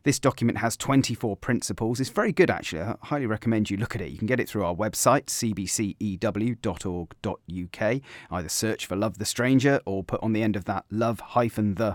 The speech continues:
hyphen stranger," and you will get to that document. And, of course, our lead bishop for migrants and refugees is Bishop Paul McAleenan, an auxiliary bishop for the Archdiocese of Westminster. We had a little podcast with Bishop Paul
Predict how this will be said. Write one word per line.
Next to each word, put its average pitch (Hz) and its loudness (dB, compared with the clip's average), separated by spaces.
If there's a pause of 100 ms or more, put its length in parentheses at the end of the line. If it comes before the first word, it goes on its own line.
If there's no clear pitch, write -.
hyphen 104 0
stranger," 131 4
and 104 -2
you 101 0
will 85 -6
get - -4
to 98 -6
that 92 -2
document. 104 -4 (640)
And, 147 10
of 151 -2
course, 170 4
our 135 8
lead 147 6
bishop - 2 (400)
for 117 4
migrants 98 4
and 95 4
refugees 95 0
is 117 2
Bishop - 0
Paul 101 2
McAleenan, 101 2
an - -4
auxiliary 90 -2
bishop - -4 (160)
for - -12
the 92 0
Archdiocese 92 0
of 80 -6
Westminster. - -2 (680)
We 220 0
had 175 6
a 151 8
little 139 2
podcast 117 4
with 107 -2 (120)
Bishop - -2
Paul 101 -2